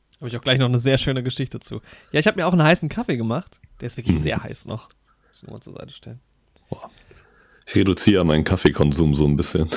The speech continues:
Speaker 2: <laughs> Deswegen habe ich gerade keinen, aber ich hatte heute Morgen auch schon zwei.
Speaker 1: Ja, ja, ich
Speaker 2: Ja.
Speaker 1: wollte gerade sagen, dein Kaffeekonsum war auch ein bisschen höher als meiner, glaub ich.
Speaker 2: Ja,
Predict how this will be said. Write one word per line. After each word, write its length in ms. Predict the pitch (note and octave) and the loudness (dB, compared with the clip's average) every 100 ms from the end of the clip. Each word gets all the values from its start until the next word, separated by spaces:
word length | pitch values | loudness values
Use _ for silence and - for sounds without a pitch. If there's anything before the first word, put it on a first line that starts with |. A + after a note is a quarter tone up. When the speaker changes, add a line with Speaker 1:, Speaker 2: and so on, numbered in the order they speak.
| - - | -8 -10
Speaker 2:
<laughs> 300 | - _ - | -14 _ -10
Deswegen 280 | - F2+ D#2+ | -2 0 0
habe 80 | D#2 | -2
ich 140 | - | -4
gerade 280 | - C#2 E2 | -4 -2 -2
keinen, 400 | - E2 E2 D2+ | -2 -4 -4 -4
aber 160 | D2 D2 | -2 -2
ich 140 | - | -2
hatte 180 | - - | -4 -2
heute 180 | D2+ D2+ | -2 -2
Morgen 320 | D2 D2 C#2+ | -4 -4 -4
auch 100 | D2+ | -6
schon 180 | - D#2+ | -8 -8
zwei. 360 | D#2 - D2+ E2+ - _ _ - _ - | -8 -6 -6 -6 -10 _ _ -20 _ -12
Speaker 1:
Ja, 200 | A#2+ G#2+ - | -8 -8 -10
ja, 140 | - | -10
ich 80 | A#2 | -6
Speaker 2:
Ja. 40 | G#2+ | -2
Speaker 1:
wollte 140 | B2 | -2
gerade 120 | A#2+ | -2
sagen, 200 | B2+ A#2 | 0 0
dein 120 | A2+ G#2+ | 0 -2
Kaffeekonsum 520 | B2 B2 A#2+ A#2 A2+ | -4 -2 -4 -4 -2
war 100 | A#2 | -2
auch 100 | A2+ | -2
ein 60 | |
bisschen 240 | A#2+ - A#2 | -6 -6 0
höher 180 | B2+ A#2 | 2 2
als 180 | C3 A#2 | -2 -8
meiner, 300 | A2+ C3 C#3+ | -6 -6 -8
glaub 260 | - F3+ | -8 -2
ich. 80 | F3+ | 2
Speaker 2:
Ja, 200 | F2+ E2 | 2 0